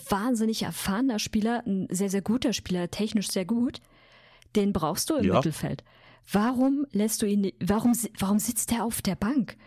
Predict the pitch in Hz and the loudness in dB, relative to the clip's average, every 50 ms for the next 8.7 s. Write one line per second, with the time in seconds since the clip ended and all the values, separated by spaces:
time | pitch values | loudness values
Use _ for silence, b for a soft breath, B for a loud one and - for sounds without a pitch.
0 | B B B B B 196 214 - - 180 196 - - - 196 196 202 196 - - | B B B B B -2 0 2 0 0 -2 -2 -2 0 2 2 2 2 0 0
1 | 170 - 214 220 233 220 - 196 175 165 185 240 359 294 175 160 - - - - | 0 2 2 2 2 2 2 2 2 2 2 2 2 2 2 0 -4 -6 -8 -10
2 | _ _ _ b b b b - 196 196 208 220 190 180 240 247 - - - 220 | _ _ _ b b b b 0 2 2 4 2 2 2 2 0 0 0 0 0
3 | - - - - 202 - 202 226 247 - - 175 180 175 220 208 - 233 202 202 | 0 -2 0 0 0 2 2 2 0 0 0 -2 0 0 0 0 2 2 0 2
4 | 196 185 - - 202 - - 226 233 - - - 220 233 269 247 - - 220 208 | 0 0 -2 -2 0 2 2 2 2 2 2 2 2 4 4 2 2 2 0 0
5 | 208 196 - 208 190 190 185 185 B B B B B B B B - - 165 160 | 0 0 0 0 2 2 0 -2 B B B B B B B B -2 -2 -2 -2
6 | - - - 190 202 - - 165 170 247 294 b b b b b b b b b | -4 -2 2 2 4 4 4 2 0 -2 -4 b b b b b b b b b
7 | b b b b b b _ _ _ _ - - - - - - 196 202 202 - | b b b b b b _ _ _ _ -20 -20 -20 -2 0 2 2 2 0 0
8 | - - 190 190 180 226 - - - - - - - | -2 0 0 0 2 0 -2 -2 -2 -4 -6 -8 -8